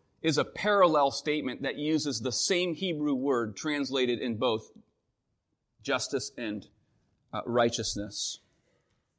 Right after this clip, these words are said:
Amos five twenty-four, "Let justice roll down like the waters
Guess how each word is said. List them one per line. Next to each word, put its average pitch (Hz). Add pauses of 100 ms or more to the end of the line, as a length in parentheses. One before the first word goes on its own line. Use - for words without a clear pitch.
(580)
Amos 156 (480)
five 143
twenty-four, 123
"Let 143
justice 131 (180)
roll 151
down 143
like 139
the 131
waters 135